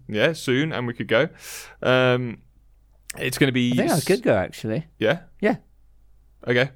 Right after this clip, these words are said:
Speaker 1: Let's get some tickets. <laughs> It's probably gonna be cheap. <laughs> They're gonna
Speaker 2: Yeah.
Speaker 1: need people to go. No one else has heard of it. <laughs>
Speaker 2: <laughs>
Speaker 1: Um, so it's gonna be sixteen,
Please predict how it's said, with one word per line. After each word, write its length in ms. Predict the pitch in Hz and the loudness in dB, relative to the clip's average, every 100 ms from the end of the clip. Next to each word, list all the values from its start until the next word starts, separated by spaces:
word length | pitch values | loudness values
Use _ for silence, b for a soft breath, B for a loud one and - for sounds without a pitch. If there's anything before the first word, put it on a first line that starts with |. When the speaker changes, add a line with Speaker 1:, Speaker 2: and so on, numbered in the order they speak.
| B | B
Speaker 1:
Let's 200 | - 143 | 2 6
get 120 | 208 190 | 8 8
some 100 | 185 | 6
tickets. 340 | 160 165 - | 4 2 2
<laughs> 100 | 170 | 6
It's 180 | 196 220 | 6 8
probably 180 | 180 180 | 6 6
gonna 140 | 160 | 4
be 100 | 147 | 2
cheap. 320 | 143 160 147 - | 2 4 4 2
<laughs> 20 | |
They're 680 | 190 190 170 151 139 143 143 | 4 6 6 2 0 0 4
gonna 160 | 151 | 4
Speaker 2:
Yeah. 140 | 160 156 | 8 8
Speaker 1:
need 160 | 151 | 6
people 200 | 131 139 131 | 2 0 0
to 100 | 131 | 2
go. 320 | 139 123 143 156 202 B 170 | 4 4 0 -4 -14 B 0
No 100 | 143 | 2
one 80 | 165 | 4
else 160 | 160 | 2
has 120 | 147 | 0
heard 240 | - 156 139 | 4 4 4
of 80 | 120 | 0
it. 180 | - | 0
<laughs> 40 | 196 | 2
Speaker 2:
<laughs> 600 | 185 151 127 - - 170 - B 277 294 269 190 - | 2 2 0 -2 0 0 0 B -10 -8 -8 -4 2
Speaker 1:
Um, 500 | 127 123 123 120 - _ _ | 4 4 2 -4 -14 _ _
so 120 | 139 | 2
it's 220 | 127 127 | 2 2
gonna 200 | - 147 | 4 4
be 420 | 135 135 127 117 - _ _ | 6 2 2 -2 -10 _ _
sixteen, 580 | - - 190 - 175 160 | -6 0 -2 0 0 0